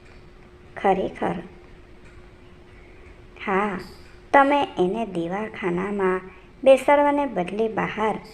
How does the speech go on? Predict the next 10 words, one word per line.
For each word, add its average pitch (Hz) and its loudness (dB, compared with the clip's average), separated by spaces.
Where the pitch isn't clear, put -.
લોજમાં 285 8
બાકડા 202 -2
પર 220 2
બેસાડી 202 -4
રાખેલો 226 -4
ને?" 214 -6
"હા." 196 -4
"ત્યારે 277 10
એની 214 0
નજર 185 0